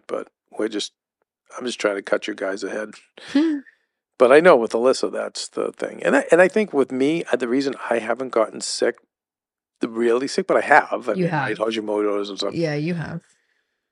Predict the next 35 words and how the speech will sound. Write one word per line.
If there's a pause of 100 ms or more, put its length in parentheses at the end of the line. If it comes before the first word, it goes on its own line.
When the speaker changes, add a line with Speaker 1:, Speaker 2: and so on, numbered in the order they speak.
(200)
Speaker 1:
But
I
haven't
been
on
the
front
lines
either. (260)
I
think
if
Maria
and
I
were, (120)
if
a
situation
was
reversed
and
I
had
to
go
to (1120)
extra
access,
one
of
those
jobs
every
day,